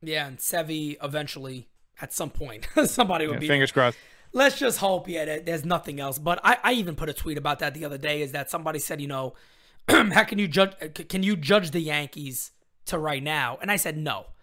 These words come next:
Speaker 1: I can't, because we haven't seen the Yankees yet, in my opinion." Um, there's a lot of things we could be upset about, a, a lot of things that we don't, um, at least for me personally, that I wish the Yankees did better.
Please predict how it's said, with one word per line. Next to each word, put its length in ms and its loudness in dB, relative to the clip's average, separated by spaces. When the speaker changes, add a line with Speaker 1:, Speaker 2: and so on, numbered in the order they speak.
Speaker 1:
I 100 -2
can't, 460 2
because 320 -4
we 120 2
haven't 280 2
seen 180 -4
the 80 -6
Yankees 420 -6
yet, 120 -6
in 80 -8
my 180 -6
opinion." 420 -8
Um, 340 0
there's 160 4
a 40 4
lot 180 10
of 80 0
things 160 0
we 60 -2
could 100 -2
be 80 6
upset 300 6
about, 380 6
a, 80 2
a 20 2
lot 180 4
of 80 -4
things 160 -4
that 160 -4
we 120 -4
don't, 280 -4
um, 400 -2
at 120 0
least 160 -6
for 100 -8
me 180 -6
personally, 500 -6
that 260 -2
I 120 2
wish 220 4
the 100 -6
Yankees 400 -4
did 240 -8
better. 400 2